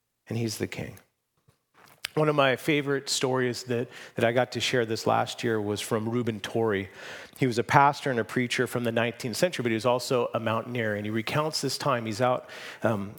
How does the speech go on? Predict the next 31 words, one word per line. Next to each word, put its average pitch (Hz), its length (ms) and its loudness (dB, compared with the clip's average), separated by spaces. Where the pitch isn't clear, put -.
ice 135 260 6
climbing. 104 380 -2
They're 104 100 -2
climbing 123 380 0
up 120 160 0
an 107 160 2
ice 139 260 0
waterfall, 107 760 0
and 95 100 -8
there's 98 180 -4
two 147 420 -2
teams 131 520 -2
of, 104 280 -2
of - 100 0
five 131 480 2
men 123 400 0
on 107 320 -4
this, 101 380 -2
this 107 360 -4
ice 131 320 -2
waterfall 117 520 -2
on 101 120 -6
this, 98 280 -10
this 107 180 -6
sheer 117 400 0
cliffside. 104 720 -2
He 123 60 0
says, 117 220 0
as 127 100 0
they're 120 140 -2
climbing, 156 640 2